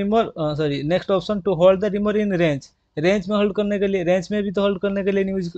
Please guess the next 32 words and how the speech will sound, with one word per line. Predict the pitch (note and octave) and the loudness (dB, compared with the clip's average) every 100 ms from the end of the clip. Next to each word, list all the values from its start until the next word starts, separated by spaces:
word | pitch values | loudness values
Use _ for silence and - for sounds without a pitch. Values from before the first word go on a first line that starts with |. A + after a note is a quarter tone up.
| E3+ | -4
नहीं | F3 F#3 F#3+ | -2 -2 -4
यूज़ | - | -4
करते | F3+ F#3+ | -4 -4
हैं। | F3+ | -4
नेक्स्ट, | G3 - _ _ _ - | -4 -6 _ _ _ -6
to | F#3 | -2
provide | F3 E3+ F#3+ G#3+ A#3+ - _ _ _ _ _ - | 0 4 6 6 4 -4 _ _ _ _ _ -12
easy | F3 D#3+ E3 B3 | -6 -4 0 -2
chips | - G3+ - | 0 -2 -2
removal, | F#3 G3 G3 B3 | 0 2 4 4
uh, | A#3+ - D#3+ D#3+ D#3+ D#3 | 2 -8 -4 -2 -2 -2
and | E3 G#3 | -2 -2
to | F#3+ - F#3+ | -4 -6 -6
keep | E3 G3 G#3 F3 | -4 -2 0 4
the | A#3 A3+ - - E3 | 6 6 0 -4 -2
reamer | F3 G3+ G#3+ | 0 2 0
aligned। | - E3+ F3 D#3 C3+ - _ _ _ _ - | 0 4 6 6 2 -8 _ _ _ _ -10
अ, | D3 C#3+ C#3+ C#3 C3+ - | -4 -2 -2 -4 -8 -4
क्यों | G#3+ B3 | 2 6
हम | A#3+ A3 | 6 4
रिमो-, | G3 F#3 F#3+ F3 E3 D3+ | 0 0 2 2 2 2
ग्रुप्स, | F3 F3+ - - | 2 2 0 -6
ग्रुप्स | D#3 C#3+ C#3 G3 G#3+ A3+ | -4 -4 2 2 2 2
are | A#3 | 0
given | G#3+ D#3+ E3+ G3 | 0 -4 -4 -2
in | G#3+ G#3+ | -2 0
the | G#3+ | 0
body | F3 F3 F3 A3 - - | 2 2 2 -4 -10 -10
of | F3 | -4
reamer | F#3 F3+ D3 A#2+ _ _ _ _ _ _ _ _ G#3+ | 0 0 0 -2 _ _ _ _ _ _ _ _ 2
to, | B3+ A3 - | 2 2 0
uh, | E3 D#3+ D#3 | 0 0 0